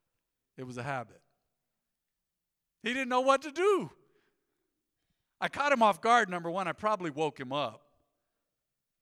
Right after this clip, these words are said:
And he answered the door. Just, I mean, gotta give him, give him points for that. He gets a gold star for even answering the door. But then he began to,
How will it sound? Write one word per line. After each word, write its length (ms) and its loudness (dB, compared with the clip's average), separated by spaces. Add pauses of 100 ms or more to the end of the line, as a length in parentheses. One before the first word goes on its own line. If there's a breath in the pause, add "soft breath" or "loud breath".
(160)
And 100 -2
he 100 -2
answered 300 -4
the 60 -10
door. 420 -4
Just, 260 -16
I 80 -6
mean, 180 -10
gotta 200 0
give 180 -6
him, 160 -10 (100)
give 140 -6
him 120 -12
points 280 -8
for 140 -16
that. 200 -2
He 80 -10
gets 200 -10
a 60 -12
gold 260 -6
star 280 -10
for 120 -14
even 180 -12
answering 280 -8
the 60 -12
door. 160 -4 (360 loud breath)
But 160 -2
then 140 -2
he 40 0
began 420 -2
to, 140 0